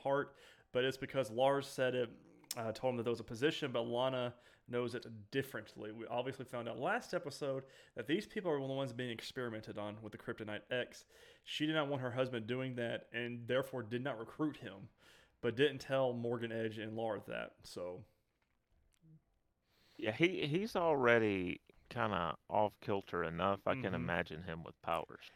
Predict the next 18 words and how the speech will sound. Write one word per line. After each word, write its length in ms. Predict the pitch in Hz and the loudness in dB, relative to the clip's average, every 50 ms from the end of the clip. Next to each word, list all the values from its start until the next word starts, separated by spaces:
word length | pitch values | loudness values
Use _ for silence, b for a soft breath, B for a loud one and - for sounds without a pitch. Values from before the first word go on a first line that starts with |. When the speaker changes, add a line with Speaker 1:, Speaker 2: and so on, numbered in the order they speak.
| B B - | B B -4
Speaker 1:
Uh, 420 | 127 127 123 117 113 117 117 117 180 135 - - | -2 0 2 2 2 2 0 -2 -4 -10 -14 -14
yeah. 80 | - - - - _ _ B B B B B B B B B _ - 147 | -14 -14 -16 -18 _ _ B B B B B B B B B _ -16 -12
My 240 | 143 147 143 135 139 | -8 -2 0 2 2
wife, 520 | 135 143 165 196 220 226 226 220 - - - | 2 2 0 0 0 0 0 -2 -2 -4 -4
she 240 | - - 156 170 175 | -2 0 0 0 0
says 420 | 170 - 175 156 156 151 135 123 | 2 2 4 4 4 4 2 2
that, 360 | 120 123 120 117 113 113 113 - - - 135 131 135 B B B B B B B - | 2 2 4 4 2 0 -2 -4 -8 -14 -16 -14 -16 B B B B B B B -8
um, 480 | 123 120 113 113 113 113 113 113 113 110 123 123 120 127 - - - - - 131 - _ - | -6 -6 -4 -4 -6 -6 -6 -6 -6 -8 -10 -12 -16 -18 -20 -20 -20 -20 -20 -20 -20 _ -4
they 120 | 139 135 | -2 -2
think 240 | 135 - 143 135 117 | 0 0 -2 -2 -2
he 260 | 117 131 139 135 131 | 0 2 4 4 6
is 140 | 131 135 135 | 4 4 2
gonna 200 | 143 131 113 110 | -2 -4 -6 -8
somehow 300 | - - 139 127 123 123 | -6 -6 -4 -4 -4 -4
end 160 | 104 123 120 120 | -4 -2 -2 -4
up 120 | 110 117 | -4 -2
getting 220 | 117 123 120 120 120 | -2 -2 -2 -2 -2
powers 520 | - 127 123 127 127 127 131 127 - - | -2 -2 -2 -2 -2 -4 -4 -6 -10 -14